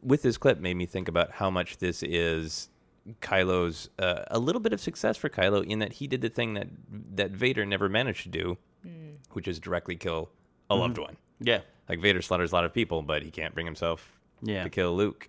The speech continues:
Speaker 1: And I'm
Speaker 3: Yeah.
Speaker 1: sure other people have noticed that, but that's, it
Speaker 3: Yeah.
Speaker 1: made me think of that, of like, well, this is a little triumph for him
Speaker 3: Yeah.
Speaker 1: in that he wants to be like Vader.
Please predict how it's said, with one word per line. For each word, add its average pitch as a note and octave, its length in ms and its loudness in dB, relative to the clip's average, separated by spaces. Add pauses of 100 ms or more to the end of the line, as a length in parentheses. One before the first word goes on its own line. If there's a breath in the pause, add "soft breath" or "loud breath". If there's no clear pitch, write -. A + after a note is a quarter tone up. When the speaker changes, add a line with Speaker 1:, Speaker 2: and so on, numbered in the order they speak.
Speaker 1:
And D#2+ 180 0
I'm F#2 60 -6
Speaker 3:
Yeah. F#2 60 -4
Speaker 1:
sure F#2 80 2
other F2 160 4
people E2 220 0
have D#2 80 -2
noticed E2+ 320 -2
that, D#2 220 -2
but E2+ 80 -10
that's, - 460 -10 (580 soft breath)
it F2+ 80 -2
Speaker 3:
Yeah. G2 40 -2
Speaker 1:
made G2 140 4
me G2 80 0
think F2+ 220 -4
of D#2+ 80 -4
that, D2+ 120 0
of D2+ 60 -6
like, D#2+ 160 -2
well, F#2+ 220 6
this A#2+ 260 2
is F3+ 220 0
a C#3+ 200 4
little C#3+ 380 2
triumph - 680 -2
for E2 320 0
him E2 420 -6
Speaker 3:
Yeah. A#2+ 220 -2
Speaker 1:
in G2 80 -6
that G2+ 160 0
he A#2+ 100 -2
wants A2+ 280 -2
to - 100 -6
be D#3 100 -2
like F#3 240 0
Vader. G#2 400 -2